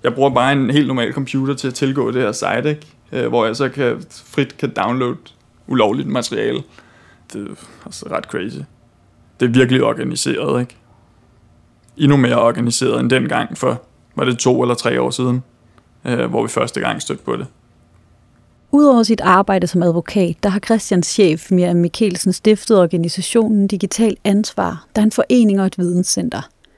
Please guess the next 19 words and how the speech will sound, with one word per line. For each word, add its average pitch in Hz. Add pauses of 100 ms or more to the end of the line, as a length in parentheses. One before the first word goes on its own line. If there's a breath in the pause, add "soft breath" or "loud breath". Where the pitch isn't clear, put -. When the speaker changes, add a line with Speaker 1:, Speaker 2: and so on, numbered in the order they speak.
(460)
Speaker 2:
Her -
har 226
hun 180
samlet 165
kræfter 185
på -
tværs 185
af 180
landet 180
i 170
en 175
fælles 208
front 185
mod 190
digitale 185
krænkelser 196
og 202
digital 190
vold. 147